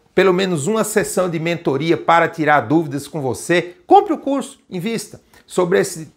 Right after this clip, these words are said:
dos processos de importação, é bem interessante. Então vamos lá. Primeira coisa que você precisa entender é que tem que ter o credenciamento. No Brasil nós temos o portal único do Siscomex,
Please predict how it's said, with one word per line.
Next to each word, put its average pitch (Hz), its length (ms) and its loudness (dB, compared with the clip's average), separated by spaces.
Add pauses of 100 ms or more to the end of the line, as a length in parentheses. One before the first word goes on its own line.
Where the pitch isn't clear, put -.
dos 143 220 -10
processos 170 640 2
de 160 60 -6
importação, 160 580 -2
é 175 60 2
bem 175 200 0
interessante. 180 540 -2 (200)
Então 277 160 4
vamos 254 220 4
lá. 110 220 -8 (260)
Primeira 311 380 2
coisa 202 240 -2
que - 100 -10
você 180 120 -2
precisa 160 280 -8
entender 147 640 -2 (100)
é 165 120 0
que 175 140 -4
tem 196 220 -4
que 180 120 -6
ter 175 580 0
o 185 120 -4
credenciamento. 202 1300 0 (200)
No 196 120 0
Brasil 196 460 2
nós 208 300 -4
temos 180 400 -4
o 175 60 -4
portal 175 720 0
único 220 320 2
do 165 100 -8
Siscomex, 170 880 -2